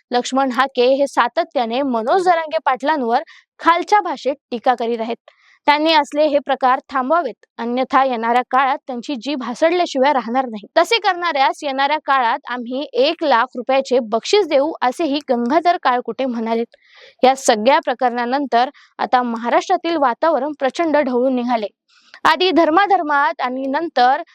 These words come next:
समूहात आणि आता थेट जाती जातीत दरी पडली. हाके यांच्या व्हायरल व्हिडिओचा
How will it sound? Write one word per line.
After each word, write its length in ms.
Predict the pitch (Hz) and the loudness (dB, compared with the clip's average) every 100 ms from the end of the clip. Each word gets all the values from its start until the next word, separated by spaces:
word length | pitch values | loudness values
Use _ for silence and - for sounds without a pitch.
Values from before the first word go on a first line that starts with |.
| _ _ - | _ _ -2
समूहात 560 | 349 415 311 226 - _ | 0 0 0 -2 -4 _
आणि 200 | - 240 | -6 -2
आता 380 | 247 247 - 233 | -2 -2 0 0
थेट 340 | 262 - 247 254 | -2 -2 -2 0
जाती 420 | 208 202 - 381 | -2 -2 0 0
जातीत 320 | 403 359 359 | 0 0 -4
दरी 220 | 262 285 | 0 -2
पडली. 340 | 320 277 233 202 - _ _ - _ 320 | 0 -2 -2 -8 -14 _ _ -20 _ 2
हाके 320 | 330 330 403 | 2 2 2
यांच्या 340 | 381 339 359 | 2 2 2
व्हायरल 340 | 330 285 294 302 | 4 0 0 -6
व्हिडिओचा 580 | 269 262 262 277 233 | -4 -2 0 2 2